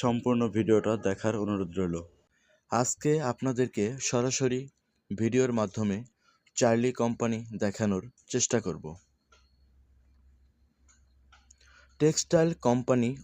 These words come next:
অনেক বড় হয়ে থাকে, কারণ এটি নানা উপকরণ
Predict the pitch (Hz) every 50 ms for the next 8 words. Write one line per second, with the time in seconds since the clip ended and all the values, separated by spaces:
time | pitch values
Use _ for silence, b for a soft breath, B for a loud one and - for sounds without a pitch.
0 | - 117 117 113 101 87 87 98 95 87 87 80 - - 101 98 95 - 113 107
1 | - 127 131 143 143 _ _ _ _ _ _ B B B B B _ - 110 110
2 | 110 113 110 110 117 - - - 120 - - 117 110 123 - - b b b b
3 | b b _ - 127 127 131 135 143 147 147 - - 135 113 - 135 123 - 135
4 | 131 135